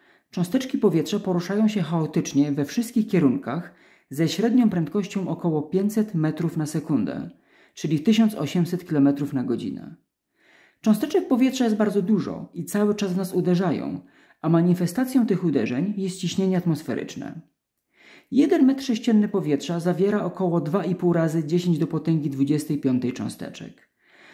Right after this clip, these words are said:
Dlatego w powietrzu zgromadzona jest znaczna energia kinetyczna cząsteczek. Energia kinetyczna to jest energia związana z ruchem.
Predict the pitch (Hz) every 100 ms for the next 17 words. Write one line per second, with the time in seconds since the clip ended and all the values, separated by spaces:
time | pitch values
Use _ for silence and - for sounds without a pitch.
0 | - - 190 320 302 - 226 202 143 -
1 | 170 - 151 165 175 160 156 214 214 185
2 | 156 147 190 - 208 - 160 175 165 170
3 | 170 160 151 185 - 127 90 - - -
4 | - - _ _ _ _ _ - - 180
5 | 226 349 370 277 247 220 240 - - -
6 | 156 - 180 175 175 160 170 208 214 202
7 | 165 165 165 160 139 151 139 - - -